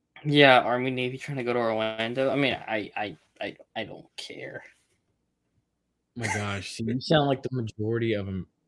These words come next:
Speaker 2: I shouldn't say this, but you sound like the majority of Americans are talking about this game.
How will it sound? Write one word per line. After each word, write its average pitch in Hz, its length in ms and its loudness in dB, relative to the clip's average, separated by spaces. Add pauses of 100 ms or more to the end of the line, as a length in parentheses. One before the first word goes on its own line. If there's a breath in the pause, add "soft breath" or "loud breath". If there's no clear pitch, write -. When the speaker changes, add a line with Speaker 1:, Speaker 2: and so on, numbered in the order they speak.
(340)
Speaker 2:
I 120 80 -6
shouldn't 127 260 0
say 110 220 0
this, 95 160 -4
but - 120 -2
you - 140 -16
sound 139 120 -2
like 131 40 -2
the 127 60 -2
majority 104 380 -2
of 90 60 -2
Americans 90 600 -4
are - 60 -6
talking 87 360 -12
about - 120 -18
this - 80 -16 (120)
game. 87 300 -6